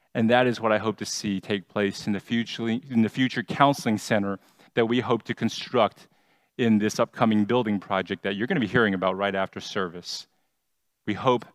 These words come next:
that that type of ministry will begin to take place here at H C C. So, church, I hope you see why we're going with expository biblical counseling as our approach to counseling ministry.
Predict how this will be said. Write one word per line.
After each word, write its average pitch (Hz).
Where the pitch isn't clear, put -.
that 104
that 120
type 120
of 110
ministry 95
will 107
begin 101
to 92
take 98
place 92
here 90
at 98
H 92
C 95
C. 87
So, 131
church, 151
I 160
hope 160
you 185
see 170
why 156
we're 139
going 139
with 120
expository 131
biblical 123
counseling 147
as 113
our 117
approach 120
to 120
counseling 113
ministry. 165